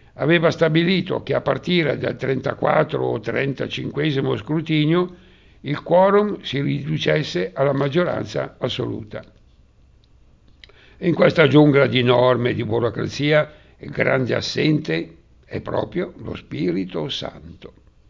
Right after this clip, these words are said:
che evidentemente nei giorni del conclave preferisce prendersi una vacanza o non sa più ispirare in un batter d'occhio, anzi di ali, i partecipanti,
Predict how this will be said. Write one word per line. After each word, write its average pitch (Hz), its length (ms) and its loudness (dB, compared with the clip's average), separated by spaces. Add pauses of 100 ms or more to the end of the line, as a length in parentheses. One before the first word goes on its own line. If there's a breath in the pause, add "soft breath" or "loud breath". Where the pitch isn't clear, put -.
(480 loud breath)
che 180 120 2
evidentemente 160 840 2
nei 131 220 -2
giorni 143 240 0
del 113 100 0
conclave 139 600 0
preferisce 123 680 -2
prendersi 127 480 -2
una 123 160 -2
vacanza 131 800 -2 (600 soft breath)
o 214 200 6
non 202 400 6
sa 175 240 2
più 175 240 0
ispirare 143 720 2
in 127 140 0
un 127 180 -2
batter 135 460 -4
d'occhio, 127 720 -2 (100)
anzi 107 560 -6
di 120 180 -4
ali, 143 400 -4 (340 loud breath)
i 226 120 0
partecipanti, 151 960 -2